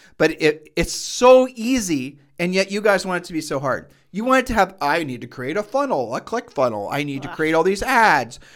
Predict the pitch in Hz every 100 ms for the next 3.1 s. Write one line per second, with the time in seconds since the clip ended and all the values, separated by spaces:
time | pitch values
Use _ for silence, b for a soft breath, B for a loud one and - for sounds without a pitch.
0 | b b 175 208 175 - 156 208 160 -
1 | 139 151 - 147 - _ 131 156 170 165
2 | 156 135 123 131 - 180 117 127 127 127
3 | 180